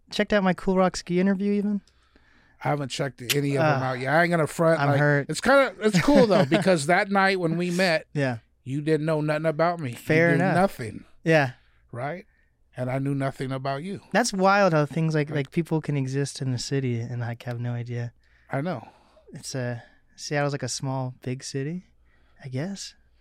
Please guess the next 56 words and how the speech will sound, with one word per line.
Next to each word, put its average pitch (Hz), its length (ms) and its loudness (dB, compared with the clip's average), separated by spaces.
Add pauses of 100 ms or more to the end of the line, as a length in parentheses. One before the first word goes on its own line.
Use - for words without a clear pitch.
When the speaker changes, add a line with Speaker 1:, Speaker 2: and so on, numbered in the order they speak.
Speaker 1:
Or 147 100 0
what 160 80 2
do 185 60 2
you 196 100 4
think 147 160 -2
at 147 60 2
this 190 120 4
Speaker 2:
I 208 40 4
don't 214 80 4
Speaker 1:
point? 190 120 6
Speaker 2:
know. 180 100 6
We 294 180 6
all, 220 260 4
I 208 60 2
mean, 247 180 4
we're 254 100 4
all 247 140 6
connected 175 500 0
in 143 140 0
a 139 80 -2
way 131 380 -2
Speaker 1:
Yeah. 143 220 2
Speaker 2:
through 117 120 0
something, 123 540 -8 (120)
through 151 120 -2
Speaker 1:
Yeah. 131 100 2
Speaker 2:
somebody 156 420 2
or, 113 180 -6
or 113 180 -6
something. 101 600 -6
You 117 80 -14
know 120 100 -8
Speaker 1:
Yeah. 135 120 0
Speaker 2:
what 117 100 -6
I'm 123 120 -10
saying? 127 180 -16
But, 117 200 -10 (840)
uh, 113 320 -8
we 120 160 -8
always 117 300 -8
find 127 300 -6
out 117 200 -8
down 117 240 -6
the 110 80 -8
line. 107 340 -12 (220)
Speaker 1:
Mm-hmm. 127 320 -4
Speaker 2:
We're 143 120 0
here 143 240 -2
now. 131 240 -4
That's 120 240 -8
all 127 140 -8
that 113 100 -10
matters. 113 280 -8
Speaker 1:
A 147 60 -6
hundred 139 200 -4
percent. 120 380 -6